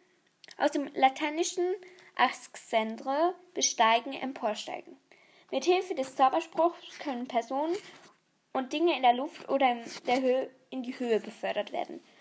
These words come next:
Harry nutzt diesen Zauber im Film Harry Potter und der Feuerkelch während des Trickmanischen Turniers, um an die Oberfläche des Schwarzen Sees zu gelangen. Dann kommen wir zu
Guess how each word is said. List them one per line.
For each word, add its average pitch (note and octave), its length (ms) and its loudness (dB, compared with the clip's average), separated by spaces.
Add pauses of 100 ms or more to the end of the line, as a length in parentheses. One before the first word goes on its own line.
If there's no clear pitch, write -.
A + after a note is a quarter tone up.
(180)
Harry F4 300 6
nutzt D#4 280 -2
diesen C#4+ 260 -4
Zauber C4 320 2
im C4+ 140 -4
Film C4 340 -4
Harry A#3+ 220 2
Potter C#4+ 300 -4
und C4+ 180 -6
der A#3 220 0
Feuerkelch A#3 720 0 (320)
während C#4+ 380 -2
des C4 180 -6
Trickmanischen B3+ 800 -6
Turniers, G#3+ 680 -4 (340)
um B3+ 80 0
an C4+ 140 6
die C4+ 160 -8
Oberfläche D#4+ 640 2
des B3 240 -4
Schwarzen A3 440 -4
Sees A3 280 -10
zu - 100 -14
gelangen. - 300 -14 (1300)
Dann A#3 160 -8
kommen C4 220 0
wir C4+ 140 -6
zu D4 220 -4